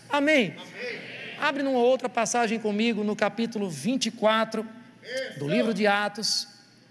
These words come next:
Speaker 1: Atos, capítulo vinte e quatro, e versículo vinte e cinco.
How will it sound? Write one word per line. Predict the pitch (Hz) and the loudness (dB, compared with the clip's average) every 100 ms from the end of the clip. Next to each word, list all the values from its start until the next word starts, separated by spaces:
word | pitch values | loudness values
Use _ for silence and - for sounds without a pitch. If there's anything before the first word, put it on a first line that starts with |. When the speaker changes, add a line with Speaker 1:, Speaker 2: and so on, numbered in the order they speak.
| _ 220 | _ -2
Speaker 1:
Atos, | 240 240 240 - | 0 -2 -4 -2
capítulo | 226 208 240 240 220 | 0 -2 -2 -4 -4
vinte | 196 226 | -4 -4
e | 208 | -4
quatro, | 214 214 214 214 202 - - - - - - - - - - | 0 2 0 -4 -10 -16 -20 -20 -20 -20 -20 -20 -20 -10 -2
e | |
versículo | 214 269 - 269 269 | 2 4 2 -2 -2
vinte | 220 262 247 | 0 -2 0
e | |
cinco. | 202 - 277 233 - | 2 2 0 -2 -4